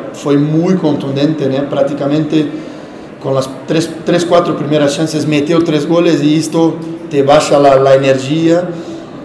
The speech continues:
pero venimos aquí, eh, sobre todo el primer tiempo que hicimos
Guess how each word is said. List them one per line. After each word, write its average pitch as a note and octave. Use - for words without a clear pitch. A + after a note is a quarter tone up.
pero C#3+
venimos D3+
aquí, E3+
eh, C3
sobre D#3
todo F#3+
el F#3
primer E3
tiempo F3
que E3
hicimos F3+